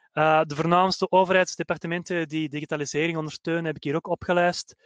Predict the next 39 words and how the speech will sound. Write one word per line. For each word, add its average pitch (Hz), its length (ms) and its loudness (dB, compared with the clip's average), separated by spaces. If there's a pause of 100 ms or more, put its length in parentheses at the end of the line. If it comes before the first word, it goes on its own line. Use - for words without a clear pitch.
(420)
Eh, 147 340 4
zeer 151 320 2
relevant 156 460 2
daarbij, 151 380 2
ook 147 200 -2
zeker 156 280 -4
voor 135 100 -10
voca, 156 640 2
ehm, 139 540 -2
zijn, 143 380 0
ja, 135 280 2
het 143 180 -8
agentschap 151 540 -2
Innoveren 151 680 0
en 135 160 -8
Ondernemen, 170 640 -2 (380)
dus - 180 -8
vlaio, 165 480 6
en 147 220 -2
het 143 120 -6
departement, 143 640 -4
eh, 139 120 0
Economie, 143 540 -2
Wetenschap 143 580 0
en 131 160 -6
Innovatie. 139 720 0 (1300)
Daarnaast 160 440 2
heb 170 120 -2
je 180 60 -2
uiteraard 160 420 2
ook 165 240 -6
de 131 100 -4
burgers 170 440 -6
die 147 140 -10
een 139 60 -10
steeds 165 340 -4
belangrijke 147 440 -4
stem 170 360 -6
hebben, 190 360 -2